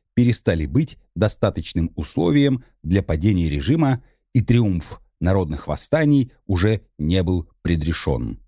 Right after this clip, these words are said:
Крошечное государство в Персидском заливе показало всем, что правящий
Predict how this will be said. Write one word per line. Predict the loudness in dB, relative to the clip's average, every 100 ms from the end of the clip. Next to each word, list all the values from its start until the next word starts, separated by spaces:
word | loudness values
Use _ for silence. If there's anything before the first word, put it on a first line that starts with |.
| _ _ _ _ _ _ _ -2
Крошечное | 2 2 0 -2 0 2
государство | 0 0 0 0 0 0 -2 _
в | -8
Персидском | -2 0 0 -2 0 0
заливе | 2 0 -2 -4 -8 _ _ -6
показало | -2 0 0 0 -2
всем, | -4 -2 -2 -4 _ _ -16
что | -2 0 0 -2 _ _
правящий | 0 2 0 -4 -6 -4